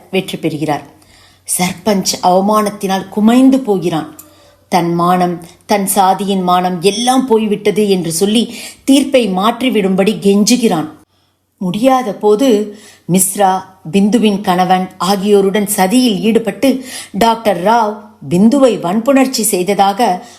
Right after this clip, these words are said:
அவளிடம் சொல்லாமல் ரேகை பெற்று புகாரையும் அளித்து விடுகிறான். அவமானத்தினால் நொந்து போன டாக்டரும் கடமை முடிந்ததால்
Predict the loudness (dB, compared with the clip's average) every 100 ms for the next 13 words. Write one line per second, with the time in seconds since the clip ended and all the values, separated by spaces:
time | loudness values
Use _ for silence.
0 | _ -2 0 2 0 0 -2 0 2 0
1 | 0 -2 0 0 2 0 -2 -4 0 0
2 | -2 -8 -14 -4 0 2 2 0 0 0
3 | 0 -4 -6 -6 -6 -10 -18 _ _ _
4 | _ _ _ -16 -10 -4 0 0 0 -2
5 | -6 -6 -4 -6 -10 -20 -20 -6 2 4
6 | 6 4 2 -2 -2 0 0 0 0 0
7 | 0 -4 -10 -20 _ _ -4 0 2 2
8 | 2 2 0 0 2 2 2